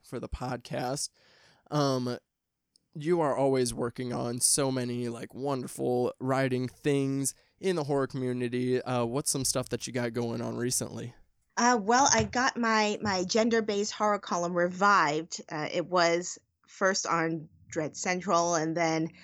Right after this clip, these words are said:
Speaker 2: uh, that didn't pan out, and then it went to, uh, Fangoria dot com, and then that didn't pan out, and now Fangoria is revived under new ownership, and with that, my column,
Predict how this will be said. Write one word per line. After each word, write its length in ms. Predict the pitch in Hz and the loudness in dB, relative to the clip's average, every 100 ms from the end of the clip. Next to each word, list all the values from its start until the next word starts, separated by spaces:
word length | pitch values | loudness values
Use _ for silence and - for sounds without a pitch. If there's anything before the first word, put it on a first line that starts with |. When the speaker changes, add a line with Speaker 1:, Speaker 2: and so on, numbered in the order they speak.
| - - - - | -20 -20 -18 -4
Speaker 2:
uh, 160 | 156 156 | -2 2
that 180 | 170 | 2
didn't 240 | 170 151 175 | 2 -2 -4
pan 300 | - 175 175 | 0 2 4
out, 280 | 170 170 165 | 2 2 -2
and 200 | 165 170 | -6 -2
then 240 | 165 160 - | -2 -2 -4
it 220 | 160 147 | -4 -4
went 400 | 156 180 - - | -4 -4 -4 -2
to, 640 | - - 175 165 160 143 - | -4 0 0 0 0 -4 -10
uh, 200 | 156 139 | -6 -4
Fangoria 640 | 151 190 165 170 175 165 170 | -2 2 4 6 6 6 2
dot 240 | 160 101 | 0 -2
com, 520 | - 233 220 220 226 233 - - - | -4 -2 2 2 2 -6 -18 -18 -8
and 160 | 165 165 | -4 -2
then 240 | 156 156 | 0 2
that 240 | 160 170 - | 2 2 2
didn't 240 | 175 170 | -4 -4
pan 280 | 160 170 165 | -6 -4 -2
out, 200 | 160 156 | -2 -2
and 180 | 147 160 | -4 -2
now 460 | 180 175 170 180 - - | 2 2 2 -2 -8 -12
Fangoria 440 | - 165 165 165 165 | -6 -4 -2 -2 0
is 420 | 151 147 156 156 160 | 0 2 2 -2 -2
revived 460 | 165 170 170 170 | 0 4 4 4
under 120 | 160 156 | 0 0
new 180 | 156 - | -2 0
ownership, 580 | 233 262 269 269 277 - - | 0 0 -2 -2 -4 -4 -2
and 400 | 208 156 156 160 | 0 0 -2 -6
with 300 | 165 196 214 | -2 -2 -2
that, 340 | 156 156 160 - - - | 0 2 0 -2 -20 -10
my 320 | 190 165 160 165 | 0 2 2 -2
column, 540 | - 202 190 196 | 0 0 0 -4